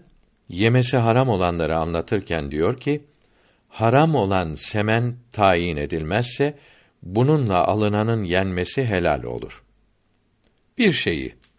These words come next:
mesela yağı, kap ile tartıp, kap için muayyen bir miktar dara düşmeyi şart etmek fasittir. Kabı boş tartıp, sonra darasını düşmek lazımdır. Eğer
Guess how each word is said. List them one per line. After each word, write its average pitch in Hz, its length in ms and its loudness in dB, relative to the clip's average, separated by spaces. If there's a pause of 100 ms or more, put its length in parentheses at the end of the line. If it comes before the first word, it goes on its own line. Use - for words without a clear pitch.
(460)
mesela 110 540 2
yağı, 98 460 0 (760)
kap 175 360 -2
ile 101 320 0
tartıp, 87 500 -2 (640)
kap - 300 -2
için 120 280 -4
muayyen 104 640 0
bir 95 120 2
miktar 87 580 -2
dara 90 320 0
düşmeyi 92 440 -6
şart 117 340 0
etmek 120 380 -4
fasittir. 82 800 -4 (920)
Kabı 131 440 4
boş 127 260 2
tartıp, 101 580 -2 (460)
sonra 120 460 2
darasını 110 500 0
düşmek 90 460 -4
lazımdır. 65 600 -6 (580)
Eğer 123 480 4